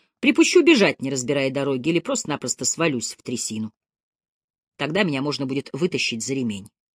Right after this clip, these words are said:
Стояла промозглая, зябкая погода. Под беспрерывным дождём наши бойцы промокли насквозь, а почва под ногами превратилась в хлюпающую топь.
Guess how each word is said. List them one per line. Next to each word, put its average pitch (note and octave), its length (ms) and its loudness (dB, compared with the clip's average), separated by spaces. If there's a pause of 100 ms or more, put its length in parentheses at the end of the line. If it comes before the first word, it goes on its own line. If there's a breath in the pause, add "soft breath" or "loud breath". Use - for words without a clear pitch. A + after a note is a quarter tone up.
(880)
Стояла D4 420 2
промозглая, G#3 640 4
зябкая D3+ 440 -2
погода. C3 420 -4 (1700)
Под G3 120 4
беспрерывным B3 600 6
дождём B3 360 6
наши G#3+ 220 2
бойцы F3+ 460 2 (280)
промокли B3+ 380 4
насквозь, A#3+ 600 2
а F3 80 0
почва B3 340 0
под D#3 180 -8
ногами D3+ 300 0
превратилась E3+ 640 -2 (180)
в - 100 -20
хлюпающую F3+ 600 0
топь. - 440 -14